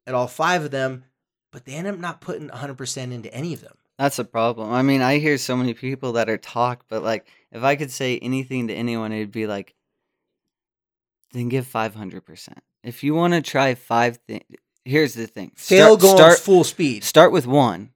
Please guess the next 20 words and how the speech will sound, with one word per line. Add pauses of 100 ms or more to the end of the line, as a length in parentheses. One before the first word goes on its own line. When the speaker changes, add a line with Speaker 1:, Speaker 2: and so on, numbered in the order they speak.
(180)
Speaker 2:
give
it
a
hundred
percent.
Then
bring
in
that
second
one,
give
it
a
hundred
percent.
Then
go
three. (340)
Like,